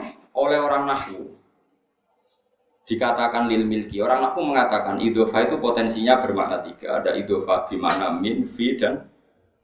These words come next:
lam. Yang paling banyak kan lam ya. Misalnya babu sajin, pintu kayu, berarti pintu dari kayu. Khotamu hadidin,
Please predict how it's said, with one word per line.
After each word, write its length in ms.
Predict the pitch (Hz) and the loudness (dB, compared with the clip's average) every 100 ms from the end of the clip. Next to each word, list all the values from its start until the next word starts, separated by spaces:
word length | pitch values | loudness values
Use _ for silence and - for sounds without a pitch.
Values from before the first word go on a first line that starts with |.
| _ _ | _ _
lam. 240 | - 92 90 | -2 0 0
Yang 140 | 92 | 0
paling 160 | 101 98 | 0 2
banyak 260 | 92 127 | 2 2
kan 160 | 127 110 101 | 2 2 2
lam 160 | 82 73 | 0 -2
ya. 80 | - - _ _ _ _ _ _ _ 101 | -10 -20 _ _ _ _ _ _ _ -4
Misalnya 440 | 101 101 117 139 135 - - _ _ _ _ - - - _ _ _ - | 2 2 2 2 2 -2 -8 _ _ _ _ -20 -20 -20 _ _ _ -2
babu 340 | 120 123 123 123 | 2 2 2 0
sajin, 560 | 113 110 - - - - _ - - _ _ _ - | 2 2 2 -2 -2 -10 _ -20 -20 _ _ _ 2
pintu 720 | 113 107 104 135 143 - - _ - | 4 4 0 0 0 -4 -10 _ -14
kayu, 460 | 85 95 104 - | -10 -4 -4 -4
berarti 320 | - 90 113 101 | -6 -2 -2 0
pintu 320 | 98 101 135 | -4 -2 -2
dari 320 | - - - - - _ _ _ - | 0 -2 -6 -8 -20 _ _ _ -20
kayu. 400 | - 95 87 73 - | -12 -8 -8 -8 -4
Khotamu 480 | 110 113 110 110 113 | 0 2 2 0 0
hadidin, 720 | - - 104 98 107 - - | 0 -2 -4 0 0 0 -8